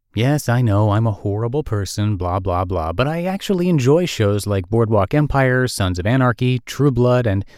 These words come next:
sadly some others that I will not say the names of. Our bill right now is right around fifty dollars a month for a lot of channels,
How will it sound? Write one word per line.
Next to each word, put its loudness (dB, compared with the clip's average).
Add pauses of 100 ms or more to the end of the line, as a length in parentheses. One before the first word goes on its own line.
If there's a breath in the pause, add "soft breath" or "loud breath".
(120 soft breath)
sadly 2
some 2
others 0
that 0
I 2
will -4
not -4
say 0
the -4
names -2
of. -10 (600)
Our 0
bill 2
right 2
now -2
is -6
right -2
around 2
fifty -2
dollars -2
a -2
month -2
for -2
a 2
lot 0
of -4
channels, -2